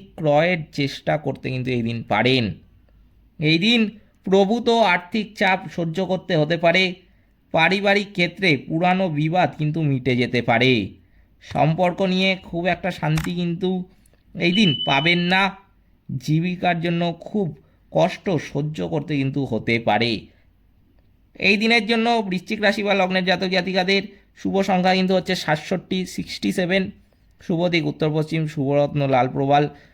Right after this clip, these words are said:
শুভ রং কিন্তু হচ্ছে লাল। তো চলুন এবার জেনে নেওয়া যাক ধনু রাশি বা লগ্নের জাতক জাতিকাদের জন্য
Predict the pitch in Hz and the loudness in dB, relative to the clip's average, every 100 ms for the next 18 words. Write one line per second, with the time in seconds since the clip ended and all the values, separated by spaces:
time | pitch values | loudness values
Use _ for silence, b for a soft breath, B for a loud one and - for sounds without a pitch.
0 | B - - 151 160 139 131 147 143 143 | B -20 -4 0 4 6 6 4 0 -2
1 | 135 123 123 - 156 156 151 - _ _ | 2 2 0 0 4 4 2 -4 _ _
2 | - 113 113 113 117 110 92 - - _ | -4 2 4 6 4 2 0 -6 -20 _
3 | _ _ _ _ _ _ _ _ _ _ | _ _ _ _ _ _ _ _ _ _
4 | _ _ _ - 180 196 208 220 214 202 | _ _ _ -8 -2 2 4 4 2 2
5 | 208 208 214 208 214 170 147 170 202 196 | 0 0 2 2 2 2 0 0 2 0
6 | 196 185 170 151 165 147 139 156 151 147 | 2 2 4 2 -2 0 0 0 -4 -4
7 | 151 151 147 135 135 | -2 -2 0 0 2